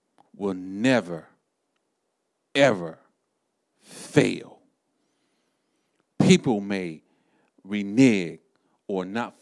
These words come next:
will not follow through on what they promise you, but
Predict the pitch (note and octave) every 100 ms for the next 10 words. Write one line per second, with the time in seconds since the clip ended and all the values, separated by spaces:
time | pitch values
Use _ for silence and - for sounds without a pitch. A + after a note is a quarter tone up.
0 | - _ A2+ A2 A2+ G2+ A#2 B2 - C#3+
1 | B2 G#2+ - A2 - G2 F2+ F2 A#2+ -
2 | G#2+ G#2 A2 B2+ G2+ - - D#2+ _ _
3 | _ _ _ F2+